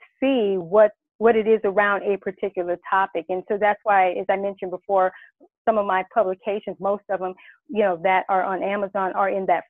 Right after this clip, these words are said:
format where it is a specific topic for the book, and then the book will have introductions of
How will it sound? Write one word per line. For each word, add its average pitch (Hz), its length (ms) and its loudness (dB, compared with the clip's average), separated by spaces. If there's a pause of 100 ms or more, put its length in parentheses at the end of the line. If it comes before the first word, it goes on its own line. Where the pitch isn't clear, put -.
format 226 380 0
where 185 180 2
it 180 80 -2
is 185 160 -2
a 190 140 -10
specific 214 540 -6 (100)
topic 214 400 -2 (100)
for 190 160 0
the 180 100 -4
book, 214 320 2 (380)
and 190 240 -4
then 202 320 0
the 190 100 -2
book 202 280 -2 (140)
will 190 100 0
have 185 320 2 (460)
introductions 190 920 -2 (500)
of 170 260 -2